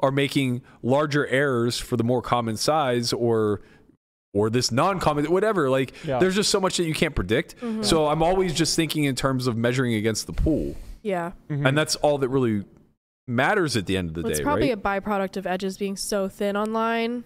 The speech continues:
Speaker 3: that
Speaker 1: Yeah.
Speaker 3: you're just looking for any morsel of edge that you can add
Speaker 1: I
Speaker 3: on
Speaker 1: think
Speaker 3: to your
Speaker 1: also
Speaker 3: win
Speaker 1: probably
Speaker 3: rate.
Speaker 1: it's a byproduct of, uh, the way people study.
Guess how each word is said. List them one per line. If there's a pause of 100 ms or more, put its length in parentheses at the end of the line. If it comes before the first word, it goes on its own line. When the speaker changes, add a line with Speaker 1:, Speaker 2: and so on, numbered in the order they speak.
(100)
Speaker 3:
that
Speaker 1:
Yeah.
Speaker 3:
you're
just
looking
for
any
morsel
of
edge
that
you
can
add
Speaker 1:
I
Speaker 3:
on
Speaker 1:
think
Speaker 3:
to
your
Speaker 1:
also
Speaker 3:
win
Speaker 1:
probably
Speaker 3:
rate.
Speaker 1:
it's
a
byproduct
of, (520)
uh,
the
way
people
study.